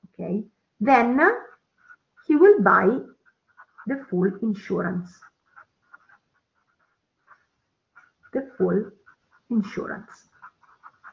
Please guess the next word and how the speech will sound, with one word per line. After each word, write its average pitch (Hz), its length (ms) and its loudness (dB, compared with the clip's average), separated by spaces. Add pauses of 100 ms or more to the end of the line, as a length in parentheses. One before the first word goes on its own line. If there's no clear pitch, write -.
(1900)
Okay, 226 400 2